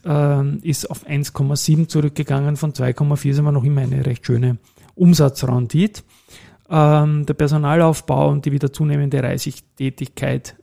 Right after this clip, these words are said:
äh, sowie Investitionen in den Aufbau der Proceco Solution, äh, sind ergebnismindernd gewesen.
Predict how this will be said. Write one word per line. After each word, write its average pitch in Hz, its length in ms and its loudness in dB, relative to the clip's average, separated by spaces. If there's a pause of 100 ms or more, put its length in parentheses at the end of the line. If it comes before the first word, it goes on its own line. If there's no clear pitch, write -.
äh, 131 400 -6
sowie 135 300 -4
Investitionen 135 840 -4
in 131 120 -4
den 135 120 -6
Aufbau 135 400 -4
der 131 160 -4
Proceco - 2000 -6
Solution, 139 800 -4 (540)
äh, 131 320 -6 (300)
sind - 440 -6
ergebnismindernd 131 1160 -6 (160)
gewesen. - 480 -8